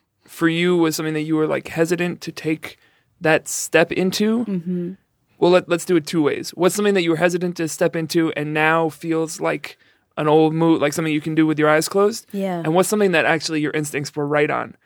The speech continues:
Speaker 1: You're like, "I don't
Speaker 2: Oh.
Speaker 1: think I wanna do that." And you do it, you're like, "Nah,
Speaker 2: Shouldn't
Speaker 1: that, I should, nah, I don't wanna do that."
Speaker 2: <laughs> Yeah. So the thing, uh, writing.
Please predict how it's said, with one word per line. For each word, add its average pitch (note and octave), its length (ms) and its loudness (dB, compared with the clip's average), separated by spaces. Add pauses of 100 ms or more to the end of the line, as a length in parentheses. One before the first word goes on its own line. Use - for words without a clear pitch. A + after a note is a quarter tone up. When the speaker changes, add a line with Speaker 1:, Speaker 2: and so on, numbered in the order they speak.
(140)
Speaker 1:
You're F#3+ 160 -6
like, D#3 160 -2
"I E3 60 2
don't A3 140 0
Speaker 2:
Oh. - 40 -14
Speaker 1:
think B3 120 0
I B3 60 0
wanna A#3+ 200 0
do A#3 180 -4
that." A3+ 120 2
And F3+ 80 -6
you F#3+ 80 -2
do F#3+ 120 2
it, G3 60 -2
you're F#3+ 120 2
like, F3+ 200 0 (580)
"Nah, A#3+ 340 2
Speaker 2:
Shouldn't B3+ 200 2
Speaker 1:
that, B3+ 180 2
I - 40 2
should, G3 200 0
nah, C4 260 2
I C4+ 60 2
don't C#4+ 120 0
wanna C#4 140 0
do D4 160 2
that." - 240 0
Speaker 2:
<laughs> F#3 60 -4 (120)
Yeah. B3 540 2 (680)
So D4+ 360 2
the D4 100 0
thing, F4 680 -4
uh, A#3 460 0
writing. A3 540 -6